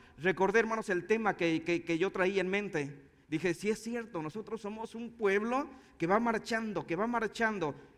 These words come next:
pero llegará el momento en el cual enfrentaremos circunstancias difíciles, hermanos, y no tenemos que retroceder". Mire lo que dice Hebreos capítulo diez, versículo treinta y nueve. Yo le dije, ¿verdad? Hebreos capítulo diez, versículo treinta y nueve. ¿Llegaron ahí?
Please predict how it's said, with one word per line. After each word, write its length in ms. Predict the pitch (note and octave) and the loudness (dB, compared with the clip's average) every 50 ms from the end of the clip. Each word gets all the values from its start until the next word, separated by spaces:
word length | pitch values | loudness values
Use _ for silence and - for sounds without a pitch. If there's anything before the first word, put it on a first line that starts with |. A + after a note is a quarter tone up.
| _ _ - | _ _ -2
pero 100 | E3+ F#3+ | 0 2
llegará 320 | F3+ F#3+ F3 G3+ A3 C4 | 4 6 8 8 8 8
el 60 | D4 | 8
momento 420 | C#4 C#4+ C#4+ C4+ C#4 C#4+ C#4 C#4 B3+ | 8 6 4 4 2 -2 -2 -2 0
en 60 | A3 | 0
el 120 | G#3 G3 | 0 0
cual 180 | - A3+ B3 B3+ | 2 2 2 2
enfrentaremos 720 | B3 G#3+ G#3+ G3+ F#3+ E3 G3 G3 G#3+ A3+ A#3 A3+ G#3 - | 0 0 0 0 0 2 2 4 4 4 2 0 -4 -4
circunstancias 800 | - C4 C#4 C#4 - D#4 C#4+ - - A3+ A3+ A3+ A#3 A3+ A#3 A3+ | -2 -4 -4 -4 -4 -4 -4 -4 -4 -6 -4 -2 -2 -2 0 0
difíciles, 720 | B3 A3+ A3+ A#3 A#3+ G#3 - A#3 A3+ A3+ A#3+ A#3+ - - - - - - - - - | -2 -6 -6 -6 -8 -8 -6 -4 -2 0 0 -2 -4 -10 -20 -20 -20 -20 -18 -10 -4
hermanos, 360 | E3+ G3 A#3+ A#3+ A#3+ A#3 - | 0 2 4 4 4 2 -2
y 80 | - G#3 | -2 0
no 240 | A3 A3+ B3+ D4+ - | 2 4 2 2 4
tenemos 440 | C4 B3+ B3 B3 B3+ B3+ B3 A#3+ - | 2 0 2 2 0 -2 -2 -4 -4
que 140 | - B3 | -2 -2
retroceder". 640 | A3+ G#3 A3 A3 - F#3+ F#3 F3 G3 F#3 E3+ F#3+ F#3 F#3+ | -2 -2 -2 -2 -2 -2 -2 -2 -2 -2 0 0 2 2
Mire 220 | B3 D#4 D#4+ D4+ | 2 2 4 4
lo 140 | C4+ A3+ - | 2 2 2
que 100 | G#3+ G3+ | 0 0
dice 200 | A3+ A3+ - A#3 | -2 -2 -2 -2
Hebreos 440 | G3+ G3 G3 G#3 G#3+ G#3+ G#3 - - | 0 2 2 2 2 2 0 -4 -4
capítulo 540 | - D3 C#3+ D#3 G#3 - A3 G#3 G3 F#3 | -6 -6 -6 -6 -10 -8 -6 -4 -2 0
diez, 400 | D#3+ F3+ G3 G3+ G#3+ A3 G#3 - - - - - - | 2 4 4 4 4 2 -4 -10 -18 -20 -20 -18 -8
versículo 520 | - C#3+ E3 E3 - - - F#3+ F#3 F3+ F3 | -4 -2 -2 -2 -2 -2 0 0 2 0 0
treinta 360 | D3 C#3+ C#3 C#3+ C#3 D#3+ D#3 | 0 0 0 0 0 0 0
y 40 | D3 | 0
nueve. 360 | D3 D3 D3+ C#3+ B2+ B2+ B2+ | 0 0 0 -2 -2 -2 0
Yo 100 | E3 A3+ | 0 2
le 140 | A#3+ A3 G3+ | 2 2 2
dije, 260 | G#3 F#3+ D3 D#3+ B2+ | 0 -2 -2 -4 -2
¿verdad? 240 | B2+ C3 D#3 F3+ F3 - | -2 0 0 0 0 0
Hebreos 600 | D#3+ D#3+ D#3+ E3+ G3+ G#3 G#3+ G#3+ A3+ A3 - - - - - - - _ | 0 0 4 6 6 6 6 4 2 -2 -6 -14 -20 -20 -20 -20 -10 _
capítulo 540 | - - C#3+ - A#3 A#3 A#3+ A#3 A3+ G#3+ G#3 | -2 -2 -2 -2 -4 -6 -2 2 2 2 2
diez, 380 | F3+ G3 F#3+ F#3+ F#3+ F#3+ - - - - - - | 4 4 4 4 4 2 -4 -12 -20 -20 -14 -8
versículo 440 | - D3+ D#3+ - - - G3+ F#3+ F3 | -4 -4 -4 -4 -2 0 2 2 2
treinta 280 | - D#3+ D#3+ D#3 E3 E3 | 2 0 -2 0 2 2
y 40 | D#3+ | 2
nueve. 280 | E3 D#3+ D3+ D3 C#3 | 4 2 2 2 2
¿Llegaron 320 | C#3+ D#3+ F#3+ A#3+ B3+ B3 A3+ | 4 4 4 4 4 4 2
ahí? 200 | A3 C4 D#4 | 2 2 0